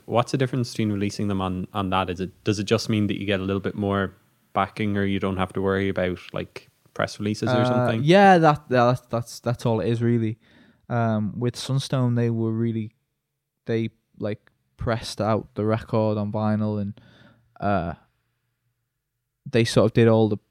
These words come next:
Speaker 2: the, they just kinda gave me a certain number to sell myself, and that was how it, how it went, like. Um, but then self-releasing is,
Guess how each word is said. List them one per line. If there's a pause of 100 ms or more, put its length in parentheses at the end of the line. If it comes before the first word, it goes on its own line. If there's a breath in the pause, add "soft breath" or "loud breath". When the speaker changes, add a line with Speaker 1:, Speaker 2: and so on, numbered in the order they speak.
(120)
Speaker 2:
the, (160)
they
just
kinda
gave
me
a
certain
number
to
sell
myself,
and
that
was (100)
how
it, (120)
how
it
went,
like. (720 soft breath)
Um, (1000)
but
then
self-releasing
is,